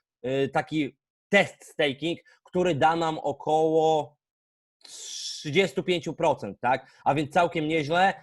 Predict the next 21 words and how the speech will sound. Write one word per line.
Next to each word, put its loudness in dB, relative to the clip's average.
E, -2
potem 0
będzie 0
ten -2
główny 0
stake, 0
a 2
więc -4
jeżeli -2
ktoś -8
myśli -4
o -2
zakupie, 0
e, 0
Bet 0
Protocol, 0
e, -6
o -4
sprawdzeniu 0
tego 0
projektu, 0